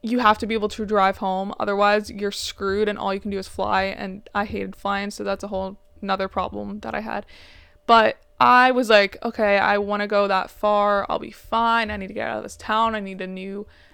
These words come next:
everything. I just need to go farther and meet new people." And that part of, like,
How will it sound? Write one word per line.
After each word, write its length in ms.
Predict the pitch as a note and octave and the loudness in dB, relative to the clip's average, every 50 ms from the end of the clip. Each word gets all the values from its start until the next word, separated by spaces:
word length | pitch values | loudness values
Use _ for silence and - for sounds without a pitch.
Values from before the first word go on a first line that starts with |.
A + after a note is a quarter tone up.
| _ _ - | _ _ 4
everything. 720 | A#3+ A3+ G#3+ A#3 A#3 A3 - _ A3+ A3+ A3+ G#3+ G#3 G#3+ | 4 4 4 0 -2 -2 -6 _ -4 -2 -2 -2 -4 -6
I 100 | - - | -8 -8
just 200 | G#3 A3 - - | -10 -10 -10 -10
need 140 | G#3+ G3+ F#3+ | -10 -10 -10
to 120 | - G#3+ | -10 -10
go 140 | G3 F#3+ F#3+ | -8 -8 -8
farther 480 | - - - - B3+ C4 C4 B3 B3 B3 | -10 -10 -4 0 2 2 2 2 2 0
and 120 | A3+ G3+ | 0 -4
meet 140 | G3 G3 - | -6 -8 -10
new 120 | - G#3 | -12 -14
people." 580 | - - - A3+ A3+ - - G#3+ G#3 G3+ G3+ F#3+ | -14 -10 -10 -10 -10 -6 -2 0 0 0 0 0
And 100 | F#3 G3+ - - - - - _ - - _ - - _ - | -2 -4 -10 -18 -20 -20 -20 _ -20 -20 _ -20 -20 _ 0
that 360 | A#3 G#3 G#3 G3+ - - - - - - - _ _ _ _ _ _ _ _ _ _ _ - | 4 4 4 4 2 -2 -8 -16 -20 -20 -20 _ _ _ _ _ _ _ _ _ _ _ -16
part 320 | - - A#3 A#3 A#3 A#3 A#3 | -2 2 4 4 6 4 4
of, 140 | A3+ G#3 | 2 2
like, 200 | G3+ G#3 G3 - | 0 0 0 -2